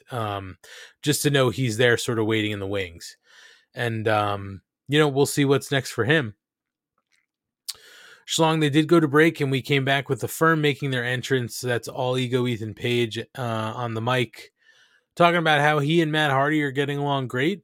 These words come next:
but, uh, you know, he's the star of the show, and they started playing the Hardy music. They agreed to play Ethan Page's music. Everybody, actually, except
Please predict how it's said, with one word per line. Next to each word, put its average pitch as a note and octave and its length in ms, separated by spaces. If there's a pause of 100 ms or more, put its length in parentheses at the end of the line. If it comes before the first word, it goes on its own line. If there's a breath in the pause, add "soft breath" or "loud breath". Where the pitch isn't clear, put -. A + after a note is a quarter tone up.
but, B2+ 380
uh, A2+ 460 (720)
you A#2+ 140
know, A#2+ 120
he's E3+ 280
the B2 100
star D#3 280
of D3 80
the B2+ 100
show, A2+ 320
and A2 120
they A2+ 160
started C#3 400
playing B2+ 220
the G#2+ 80
Hardy D3 320
music. G#2 340
They G#2+ 200
agreed A2+ 720 (680)
to B2 120
play A#2+ 260
Ethan A#2 520
Page's C#3 440
music. G2 640
Everybody, D3+ 520
actually, G#2+ 460
except - 460